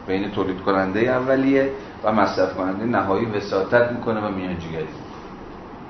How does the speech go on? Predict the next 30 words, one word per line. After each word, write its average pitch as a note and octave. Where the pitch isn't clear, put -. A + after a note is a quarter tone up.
معنیش A2+
خیلی C3+
ساده B2
است. -
یعنی B2
با C#3
عقل B2
سلیم C3+
روزمره C3
ما D#3
هم D3+
جوره D#3
دیگه. A2+
با B2
منطقی C3
که C3
در A#2
واقع A#2
هممون B2
داریم A#2+
توش A#2
زندگی G#2
می‌کنیم. F#2+
این G3+
در F3
واقع F#3
منطق F#3+
سادهٔ G3
کل A3+
بیزنسه. D3+